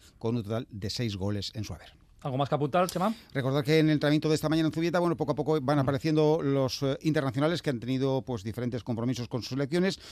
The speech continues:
Speaker 1: Eh, hoy ya estaban por Zubieta, aunque trabajando aparte, Taque Cubo y, eh, Beñat Urrientes. En las últimas horas van llegando también, pues, tanto Mikel Merino como Lenormand, que estuvieron con la española, Kieran Tierney, que estuvo con la escocesa,
Speaker 2: Mm.
Speaker 1: y Traoré, que lo hizo con la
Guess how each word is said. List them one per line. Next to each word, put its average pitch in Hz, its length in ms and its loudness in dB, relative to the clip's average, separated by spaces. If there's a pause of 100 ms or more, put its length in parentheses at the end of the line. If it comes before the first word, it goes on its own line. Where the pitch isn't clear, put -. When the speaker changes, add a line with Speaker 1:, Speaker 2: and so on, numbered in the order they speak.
(180)
Speaker 1:
Eh, - 100 -10
hoy 156 200 4
ya 131 100 4
estaban 139 300 2
por 131 100 -2
Zubieta, 147 320 0
aunque 113 180 0
trabajando 120 360 0
aparte, 135 420 0 (180)
Taque 143 220 0
Cubo 147 400 2
y, 175 260 -2
eh, 117 340 -2
Beñat 120 320 0
Urrientes. 185 460 2 (280)
En 123 320 0
las 120 180 -4
últimas 139 280 -2
horas 156 240 0
van 131 240 2
llegando 135 280 2
también, 143 500 2
pues, 120 200 -4
tanto 123 340 -2
Mikel 131 240 2
Merino 139 280 2
como 131 200 -4
Lenormand, 123 320 0
que 117 60 -10
estuvieron 127 260 -4
con 127 80 -2
la - 20 -4
española, 151 400 0 (240)
Kieran 147 240 2
Tierney, 151 240 2
que 117 60 -2
estuvo 139 200 -2
con 135 100 -4
la - 20 -2
escocesa, 131 480 -2 (180)
Speaker 2:
Mm. 139 160 -12
Speaker 1:
y 175 120 0
Traoré, 120 340 0
que 143 80 0
lo 131 80 2
hizo 127 180 0
con - 160 -4
la 117 320 0